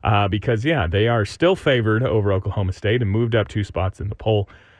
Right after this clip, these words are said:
Uh, get to that in, in just a moment. But since we're talking about gambling things, do, is there, do we have an issue? Is there wha-, what's going on here? You sent in your picks last week. What was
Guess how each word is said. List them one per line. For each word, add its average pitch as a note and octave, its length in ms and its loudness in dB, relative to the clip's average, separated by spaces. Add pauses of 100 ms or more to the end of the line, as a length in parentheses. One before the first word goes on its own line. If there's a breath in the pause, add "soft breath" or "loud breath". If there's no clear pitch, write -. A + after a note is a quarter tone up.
Uh, G#2 220 2
get E3 220 0
to C#3+ 80 2
that A2+ 240 2
in, F#2+ 80 -2
in G2+ 220 -2
just F#2+ 220 -2
a G#2 40 0
moment. F2+ 320 -2
But G2 120 0
since C#3+ 240 0
we're C3+ 60 0
talking A#2 400 2
about F#2+ 260 0
gambling F#2+ 380 0
things, F#2 240 -2
do, B2 100 2
is A2 220 0
there, A#2 220 2
do G#2+ 120 -2
we D#3 120 4
have D#3 100 2
an B2+ 100 0
issue? G#3 320 2
Is E3 120 2
there C#3 180 4
wha-, D3+ 160 2
what's F#3+ 160 0
going F3+ 260 2
on C#3 180 2
here? F#2+ 160 0
You C3 160 0
sent F#3+ 220 2
in F#3 140 2
your D#3 100 0
picks - 280 0
last G#2+ 260 2
week. A2 240 0
What F3+ 100 4
was F3+ 180 0